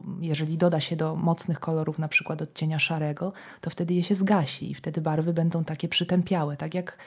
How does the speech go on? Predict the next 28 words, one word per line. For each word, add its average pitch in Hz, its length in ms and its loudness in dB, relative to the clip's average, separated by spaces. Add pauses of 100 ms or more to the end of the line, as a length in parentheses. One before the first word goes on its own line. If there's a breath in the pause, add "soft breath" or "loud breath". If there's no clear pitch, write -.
(200 loud breath)
używa 160 360 2
się 160 220 -2
również 160 520 -2
wosku 156 480 -2
w - 100 -16
malarstwie. 156 680 -4 (680 loud breath)
E, 170 540 0
pracuję 247 400 6
na 214 100 10
warstwach, 156 640 0
zatem 165 340 0
organizuję 175 680 6
je 165 80 4
sobie 165 280 2
tak, - 580 -4 (240)
e, 156 60 -2
żeby 160 300 2
na 156 100 0
przykład 160 380 -2
dolna 160 340 4
warstwa 151 720 -4 (200)
miała 156 600 0
jakąś 156 380 -4
temperaturę, 156 720 2
która 156 300 -4
nada, 156 400 0 (440 loud breath)
mm, 156 200 0
ten, 160 240 0